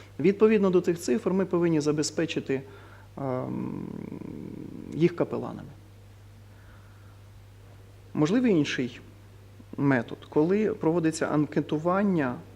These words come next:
коли запитують, е, про конфесійну приналежність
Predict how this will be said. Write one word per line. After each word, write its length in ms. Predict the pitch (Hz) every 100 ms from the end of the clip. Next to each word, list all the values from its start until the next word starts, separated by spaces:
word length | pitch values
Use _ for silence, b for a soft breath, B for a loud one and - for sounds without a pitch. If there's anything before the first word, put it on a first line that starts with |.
| - - -
коли 240 | 147 156
запитують, 920 | 151 160 175 160 165 135 131 123 -
е, 140 | - 131
про 240 | - 156
конфесійну 720 | 156 160 147 156 - 175 160 151
приналежність 1000 | 151 151 151 165 226 190 143 120 -